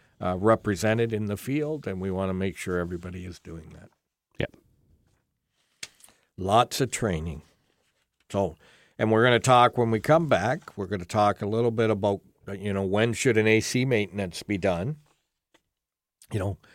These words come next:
Speaker 1: air conditioner covers can start coming off at any time. You know, and we'll talk about that, even though I know, Steve, you're gonna leave yours on,
Speaker 2: I
Speaker 1: but
Speaker 2: am, 'cause I, I don't, and I don't intend on turning my air conditioner on until, you know, at least May sometime, so, yeah.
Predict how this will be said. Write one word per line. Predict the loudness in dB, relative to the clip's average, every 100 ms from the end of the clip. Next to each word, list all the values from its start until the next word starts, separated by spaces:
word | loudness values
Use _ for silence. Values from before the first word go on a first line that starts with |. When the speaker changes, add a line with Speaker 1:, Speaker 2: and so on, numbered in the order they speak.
| -2
Speaker 1:
air | 2 2
conditioner | 4 0 2 0 0
covers | 2 2 2 -2 -4
can | -8
start | -4 -2 -2 -2
coming | -6 -4 -2
off | -2 -2 -4
at | -6
any | -4 -6
time. | -6 -6 -6 -8 -10 _ _ _ -18 -18 _ _ _ _ _ -4
You | 0
know, | 2 2
and | 2
we'll | 4 4
talk | 4 4 4
about | 4 4 6
that, | 8 8
even | 8 8 6
though | 6
I | 6
know, | 6 4
Steve, | 2 0 2 2 2
you're | 2 2
gonna | 0 0
leave | 4 4 2 4
yours | 6 6 4
on, | 2 6
Speaker 2:
I | 10 12
Speaker 1:
but |
Speaker 2:
am, | 12 10 8 2 0
'cause | 6 8
I, | 10
I | 10 10
don't, | 10 8
and | 6 6
I | 6
don't | 8 6
intend | 8 8 8
on | 8 8
turning | 8 8
my | 10 10
air | 8
conditioner | 8 6 6 8
on | 8 8
until, | 8 8 8 8 6 -2 2
you | 4
know, | 4
at |
least | 6 6 6 4 -6 2
May | 6 8 6
sometime, | 4 -2 0 0 0 0
so, | 0 2 0 -6 _ _
yeah. | -6